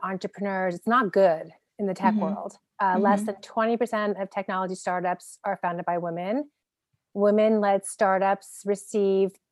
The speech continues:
Speaker 1: less than three percent of the venture capital pie that's invested every year in startups. And over the past year, interestingly, during covid,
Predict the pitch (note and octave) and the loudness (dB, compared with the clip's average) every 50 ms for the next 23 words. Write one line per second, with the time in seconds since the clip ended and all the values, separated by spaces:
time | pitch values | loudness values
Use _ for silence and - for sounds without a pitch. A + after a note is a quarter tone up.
0 | _ _ - G#3+ G#3+ G#3+ G#3+ - - G#3+ G#3 G3 - G#3+ B3 C4 C4 C4 A#3 - | _ _ -6 -2 0 0 0 0 0 -2 -2 -2 0 0 0 2 2 0 0 0
1 | A#3 A3 G#3+ G#3+ G#3 G3+ F#3 G3 F#3+ F#3+ - G#3 - - G#3+ F#3 F#3 - - G3+ | 0 2 2 2 2 2 0 0 -2 -2 -4 -6 -4 0 2 2 4 4 2 2
2 | G3+ G3+ G#3 G3+ F#3+ - - - G3+ F#3+ F#3 F#3 F3+ F#3 G3 G#3+ B3+ C#4+ C#4+ - | 4 4 4 2 0 -4 -2 0 2 4 4 4 2 2 0 0 0 -2 -6 -10
3 | _ _ _ _ _ _ - G#3+ G3+ G3+ - - - - - - _ _ _ - | _ _ _ _ _ _ 0 2 2 2 0 -6 -16 -20 -20 -20 _ _ _ -4
4 | A3+ G#3+ G3 G3+ G3 F#3+ - - A3 G3+ G3+ F#3+ G3 G3+ F#3+ F#3 F#3 F#3 F3+ F#3 | -2 0 2 2 0 0 0 -2 0 0 0 0 0 0 0 2 0 0 0 0
5 | F#3+ G3 G#3 - - F#3 F#3+ F#3 F#3+ G3 G#3 - - - - - _ _ _ _ | 0 -2 -2 -4 -4 -2 -2 0 0 -2 -2 -4 -10 -18 -20 -20 _ _ _ _
6 | _ _ _ _ _ _ _ _ - A3 A#3 A#3+ B3+ B3 B3 - C#4 D#4 D#4+ - | _ _ _ _ _ _ _ _ 0 0 2 4 2 2 0 -2 -6 -8 -8 -4
7 | - A#3+ C#4 D4+ C4+ G#3+ A3+ A3+ - - G3+ F#3+ - - G3+ F#3+ F#3+ F#3+ F#3 F#3 | -2 -2 0 0 0 0 -2 -2 -2 -2 -2 -2 -2 -4 -2 -2 0 0 0 0
8 | F#3 F3 G3+ F#3+ F#3 F#3 - - - - D#4 D#4+ B3+ A#3 G3+ F#3+ F#3 F#3 | 0 2 0 -2 -2 -2 -8 -10 -2 0 2 2 4 4 6 6 4 2